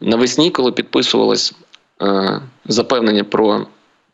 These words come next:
взаємодію у сфері безпеки між Україною і Німеччиною, там відображалася сума у вісім мільярдів. Тих зобов'язань, які взяли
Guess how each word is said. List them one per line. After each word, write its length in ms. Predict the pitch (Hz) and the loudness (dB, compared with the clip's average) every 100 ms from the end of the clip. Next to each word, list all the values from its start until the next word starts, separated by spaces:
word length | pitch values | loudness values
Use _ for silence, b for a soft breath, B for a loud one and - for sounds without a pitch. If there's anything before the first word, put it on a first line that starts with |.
| - | -8
взаємодію 640 | 107 117 117 113 117 107 | 0 2 4 4 4 2
у 40 | |
сфері 260 | - 117 104 | 2 0 0
безпеки 460 | 98 - 123 120 107 | 0 -2 -2 -2 -2
між 160 | 101 | -2
Україною 440 | 107 - 104 104 104 | -2 0 0 2 0
і 20 | |
Німеччиною, 520 | 107 143 - 135 107 | 0 0 0 2 0
там 320 | 104 127 127 - | 0 -2 -4 -2
відображалася 720 | 104 101 101 107 113 107 - | -2 0 0 0 0 0 0
сума 280 | - 139 135 | 0 2 2
у 180 | 101 104 | 2 0
вісім 340 | 113 107 92 | 0 0 -2
мільярдів. 420 | 90 - 85 - - _ _ _ _ _ _ _ _ _ _ _ _ _ _ _ _ B B B B B | -2 -2 -4 -6 -10 _ _ _ _ _ _ _ _ _ _ _ _ _ _ _ _ B B B B B
Тих 180 | - 113 | -4 0
зобов'язань, 500 | 110 104 104 135 175 | 2 2 2 2 2
які 180 | 135 104 | 2 2
взяли 520 | 104 120 113 101 - | 2 2 2 2 -2